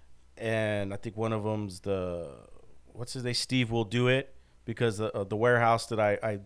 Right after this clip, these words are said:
deliver and pick up, all their merch comes from there. So I'll go on YouTube and I'll, and I'll,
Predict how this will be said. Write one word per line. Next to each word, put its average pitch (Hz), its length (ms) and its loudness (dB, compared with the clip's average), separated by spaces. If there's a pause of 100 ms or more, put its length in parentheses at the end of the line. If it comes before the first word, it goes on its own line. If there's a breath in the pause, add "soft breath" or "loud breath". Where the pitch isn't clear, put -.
deliver 110 320 0
and 101 100 -6
pick 107 220 -2
up, 110 380 2 (400 soft breath)
all 113 160 4
their 107 140 0
merch 107 340 -2
comes 101 240 -4
from 95 160 -4
there. 90 260 -4 (640 soft breath)
So 104 560 2 (460)
I'll 120 160 4
go 123 140 2
on 120 180 6
YouTube 117 420 0
and 107 80 -2
I'll, 104 180 2
and 107 120 -4
I'll, 95 220 -4